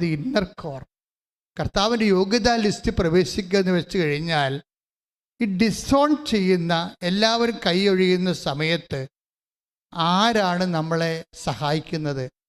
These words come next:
അങ്ങനെ എല്ലാ കസിൻസും കൈയൊഴിയുന്ന സമയത്ത് ഈ സൗമ്യയ്ക്ക് ഒരു മെന്ററെ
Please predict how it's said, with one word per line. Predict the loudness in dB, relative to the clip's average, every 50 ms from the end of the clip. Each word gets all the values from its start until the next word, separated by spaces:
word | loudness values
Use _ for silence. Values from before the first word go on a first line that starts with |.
| _ _ _ _ _ _ _ _ _ _ _ _ _ _ -6 -4
അങ്ങനെ | -2 0 0 2 2 2 2 2 0 -2 -6 -10 -14 _ _ -6 -4 -2
എല്ലാ | 0 0 0 0 0 0
കസിൻസും | -2 -2 0 -2 -2 -2 -2 -2 -2 -2 -2 -2 -2 -4 -10 -10 _ 0
കൈയൊഴിയുന്ന | 2 4 4 4 4 4 4 2 2 2 -2 -4 -2 -2
സമയത്ത് | -2 -2 0 -2 -2 -2 -4 -6 -10 -10 -10 _ _ _ _ _ _ _ _ _ _ _ _ _ _ _ _ _ _ _ _ _ _ _ _ _ _ _ -2 0
ഈ | 2 2 2 0 0
സൗമ്യയ്ക്ക് | 2 2 2 2 4 4 4 2 2 0 -2 -4 -2 0 0 -2 -2 -6 -12 _ _ 0
ഒരു | 0 2 2 2 0
മെന്ററെ | -2 0 -2 0 0 0 0 0 0 -2 -2 -4